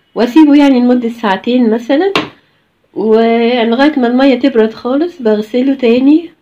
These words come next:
وأولع عليه تاني على المية جديدة. ومعايا هنا الطماطم برضو بغليها في مية عشان بتساعدني ان انا ايه اشيل القشرة بسهولة. شايفين لما تتغلي كمان بيبقى لونها احمر قوي، لما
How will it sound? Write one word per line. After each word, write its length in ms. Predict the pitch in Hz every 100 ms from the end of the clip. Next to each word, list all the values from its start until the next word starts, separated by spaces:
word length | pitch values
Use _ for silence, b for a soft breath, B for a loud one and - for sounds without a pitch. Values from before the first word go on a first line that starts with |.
| _
وأولع 1300 | - 214 220 208 208 214 226 _ _ _ 185 254 254
عليه 360 | 226 208 220 247
تاني 240 | 247 247
على 160 | 196 202
المية 280 | 220 233 202
جديدة. 520 | 190 220 247 349 427 _ _ _ - - - - _ _ _ _ _ _ _ b b b
ومعايا 320 | 185 233 294
هنا 480 | 277 285 240 190 190
الطماطم 640 | 190 202 214 262 - 339 254
برضو 260 | 269 226
بغليها 420 | 214 208 240 247
في 160 | 226 220
مية 340 | 226 247 349 -
عشان 500 | 196 214 269 269 269
بتساعدني 580 | 233 214 - 220 247 254
ان 120 | 220
انا 140 | 233 233
ايه 260 | 202 220 -
اشيل 300 | - 233 214
القشرة 320 | 220 247 208
بسهولة. 560 | 196 - 247 262 330 - _ _ _ _ _ _ _ -
شايفين 480 | 185 180 240 302 254
لما 180 | 214 208
تتغلي 480 | 196 220 262 269
كمان 480 | 247 247 269 339 302
بيبقى 340 | 247 247 185 233
لونها 360 | 285 247 254
احمر 320 | - 277 233
قوي، 220 | 202 202 185
لما 460 | 190 196 190 196